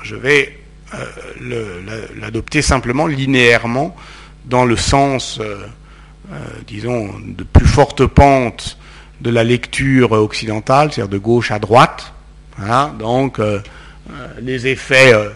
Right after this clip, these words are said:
du mauvais gouvernement, le mauvais gouvernement, le bon gouvernement, les effets du bon gouvernement. Et en commençant,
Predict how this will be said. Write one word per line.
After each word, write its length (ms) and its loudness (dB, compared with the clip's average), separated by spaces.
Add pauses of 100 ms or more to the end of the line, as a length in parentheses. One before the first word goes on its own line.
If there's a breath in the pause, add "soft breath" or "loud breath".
(140)
du 80 -8
mauvais 280 -4
gouvernement, 760 -2
le 140 -6
mauvais 320 0
gouvernement, 680 -4
le 140 -6
bon 220 -4
gouvernement, 680 -8
les 260 -10
effets 260 -8
du 220 -14 (260)
bon 120 -14
gouvernement. 580 -16 (640 soft breath)
Et 200 -8
en 120 -6
commençant, 760 4